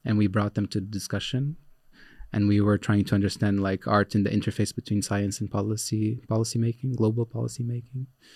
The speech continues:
Then we had Transforming Institutions, uh, the first on social and climate, climate justice with Rolando Vasquez. And then, uh,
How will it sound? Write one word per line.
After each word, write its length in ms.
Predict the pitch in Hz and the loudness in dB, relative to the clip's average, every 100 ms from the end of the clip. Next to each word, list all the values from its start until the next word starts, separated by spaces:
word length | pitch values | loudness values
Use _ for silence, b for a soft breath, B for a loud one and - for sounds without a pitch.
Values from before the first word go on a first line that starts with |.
| B B B B B B B | B B B B B B B
Then 120 | - 127 | 6 8
we 80 | |
had 160 | 120 127 | 10 6
Transforming 520 | - 127 - 127 123 | 6 4 6 6 8
Institutions, 1080 | 123 - 117 160 147 151 147 151 147 - - - | 6 2 4 4 6 6 6 4 2 -4 -8 -6
uh, 300 | 120 110 107 | 0 2 2
the 120 | 107 | 2
first 680 | 110 - 110 104 - - - _ _ | 0 2 2 2 -4 -10 -20 _ _
on 100 | 131 | 0
social 380 | 113 123 113 113 | 2 4 4 2
and 120 | 110 | 2
climate, 360 | 101 110 107 104 - _ - | 2 2 2 0 -6 _ -14
climate 300 | - 110 107 | 0 2 2
justice 500 | - 117 - - 123 | 2 0 0 0 0
with 160 | - 107 - | 0 -2 0
Rolando 240 | 107 104 | 0 0
Vasquez. 680 | 104 117 - 123 127 - - _ b b b b b - | 0 0 -2 -6 -6 -10 -16 _ b b b b b -8
And 260 | 139 104 | -2 0
then, 240 | 101 98 98 98 | 0 0 0 -2
uh, 340 | 101 98 104 | -2 -2 -6